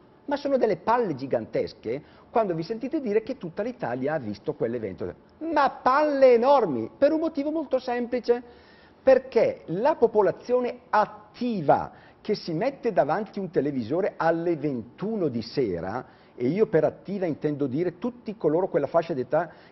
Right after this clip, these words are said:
che hanno diritto al voto, cioè dai diciotto all'infinitum, eh, sono quarantotto milioni di persone, la popolazione attiva dai diciotto anni in su, cioè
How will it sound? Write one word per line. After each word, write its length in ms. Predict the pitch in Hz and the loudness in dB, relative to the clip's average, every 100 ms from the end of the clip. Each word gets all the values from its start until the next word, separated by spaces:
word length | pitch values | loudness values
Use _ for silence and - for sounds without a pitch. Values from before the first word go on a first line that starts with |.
| - | -8
che 180 | 147 | 0
hanno 200 | 151 180 | 2 0
diritto 340 | 160 127 165 151 | -2 -2 -2 -2
al 80 | 110 | 0
voto, 420 | 127 147 - 98 | 0 0 -2 -6
cioè 220 | - 165 | -2 0
dai 160 | 147 135 | 0 -2
diciotto 680 | 120 - 175 180 - 185 - - - | -4 0 0 0 0 0 -2 -14 -4
all'infinitum, 1600 | - 156 156 156 156 - 156 127 123 127 185 170 - 127 98 87 78 - - - | 4 6 6 4 4 2 -2 -2 -8 -10 -6 -4 -4 -4 -2 -4 -6 -16 -20 -6
eh, 560 | - 151 151 147 143 139 | 4 8 8 6 4 2
sono 300 | - 233 240 | 2 2 2
quarantotto 800 | 233 240 240 208 - 269 262 240 | 4 4 4 2 0 0 2 0
milioni 360 | 208 180 220 214 | 0 0 -2 -2
di 100 | 165 | 0
persone, 600 | 156 - 104 82 85 - - - | -2 -2 -6 -8 -10 -12 -18 -8
la 220 | 151 208 | 0 2
popolazione 540 | 208 170 190 185 170 | 2 0 0 0 -4
attiva 300 | 165 120 117 | -4 -2 -2
dai 160 | 127 175 | 0 -2
diciotto 400 | 208 220 226 190 | -2 -4 -2 -2
anni 240 | 160 143 | -2 -4
in 40 | 147 | -6
su, 180 | 127 107 | -8 -2
cioè 300 | 214 262 | 0 0